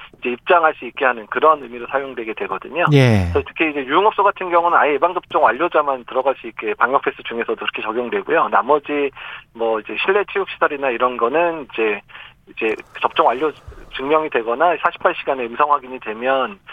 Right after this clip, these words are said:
Speaker 1: 이제 시작되게 돼 있고요. 다만 이게 이제 유예 기간이 필요해서 실내 체육 시설은 이 주 동안 뭐 예약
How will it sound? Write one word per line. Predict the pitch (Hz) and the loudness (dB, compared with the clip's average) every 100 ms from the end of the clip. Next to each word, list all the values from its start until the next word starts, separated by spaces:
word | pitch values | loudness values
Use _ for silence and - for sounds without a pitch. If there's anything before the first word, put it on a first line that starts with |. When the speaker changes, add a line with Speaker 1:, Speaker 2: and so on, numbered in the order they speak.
| - - | -20 -10
Speaker 1:
이제 | 123 | -4
시작되게 | - 180 170 156 | 0 0 -2 -6
돼 | 107 101 | -6 -8
있고요. | - 151 135 | -2 -2 2
다만 | 131 151 151 | 0 0 -4
이게 | 127 156 | -4 -4
이제 | 139 131 | -4 -4
유예 | 123 175 | -2 -2
기간이 | 180 170 165 | 0 0 0
필요해서 | - 165 147 139 156 156 - - _ - | -4 -2 0 2 2 2 -4 -18 _ -4
실내 | 214 214 | -2 0
체육 | 220 208 | -2 -2
시설은 | 180 170 156 | 0 0 0
이 | 123 135 | -6 -4
주 | 180 - | -2 0
동안 | 165 151 151 143 120 | 2 4 4 2 -4
뭐 | 110 107 | -4 -2
예약 | 120 151 | 4 4